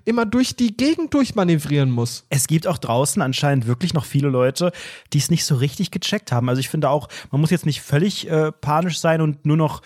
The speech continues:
Speaker 2: vermummt rumlaufen und irgendwie zehn Meter Abstand halten. Aber Leute, wenn doch Platz ist auf dem Gehsteig und so, dann macht euch doch nicht so breit. Geht doch da nicht in der Mitte, wenn euch Leute entgegen. Geht doch einfach ein bisschen an den Rand. Das ist doch einfach, ich denk manchmal, mir kommen Leute entgegen, so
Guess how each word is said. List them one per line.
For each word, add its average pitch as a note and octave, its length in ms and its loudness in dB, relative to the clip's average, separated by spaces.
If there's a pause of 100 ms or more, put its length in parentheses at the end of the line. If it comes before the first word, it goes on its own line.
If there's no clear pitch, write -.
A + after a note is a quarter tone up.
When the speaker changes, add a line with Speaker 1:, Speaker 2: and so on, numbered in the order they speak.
(200)
Speaker 2:
vermummt D3 480 2
rumlaufen F3+ 680 2
und D3 320 0
irgendwie C3+ 320 2
zehn D3+ 260 0
Meter C#3+ 240 0
Abstand D#3 320 -2
halten. E3 280 0
Aber C3+ 240 0 (260)
Leute, C3+ 260 2
wenn D3 140 2
doch A#2+ 180 -2
Platz - 420 -4
ist C#3+ 300 0
auf C#3 140 -4
dem C#3 180 0 (160)
Gehsteig C3 680 0
und C#3 160 0
so, C#3+ 240 2 (180)
dann C3+ 120 -2
macht D#3 200 0
euch E3 120 -2
doch D3+ 100 2
nicht C#3 160 2
so C3 100 0
breit. D#3+ 500 -2
Geht G3 200 -4
doch D#3+ 60 -2
da D#3+ 160 0
nicht D#3 140 -2
in E3 80 -2
der C#3 120 2
Mitte, F#3+ 340 2
wenn C3+ 120 0
euch C#3 120 -2
Leute G#3+ 300 2
entgegen. C#3+ 260 2
Geht G#3+ 160 0
doch - 80 0
einfach G3 240 0
ein E3 120 2
bisschen C4 280 -2
an A3+ 160 -2
den A3+ 100 0
Rand. A#3 260 2 (180)
Das - 80 -20
ist - 100 -4
doch G#3+ 60 -4
einfach, G#3+ 240 0 (160)
ich - 100 -8
denk G#3+ 160 0
manchmal, A3 360 -2 (160)
mir F3 80 -6
kommen D#3 200 0
Leute D#3+ 320 2
entgegen, A3+ 500 -4
so C3 220 0